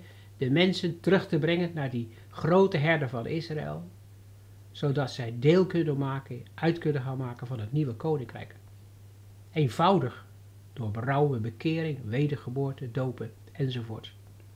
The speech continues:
Ik blijf het herhalen, omdat dat de enige redding is voor ons.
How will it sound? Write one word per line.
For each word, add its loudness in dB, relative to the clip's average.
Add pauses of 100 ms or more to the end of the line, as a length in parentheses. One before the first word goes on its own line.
(260)
Ik -2
blijf 2
het -6
herhalen, -4
omdat -6
dat -10
de -12
enige 2
redding 0
is -6 (140)
voor -10
ons. -8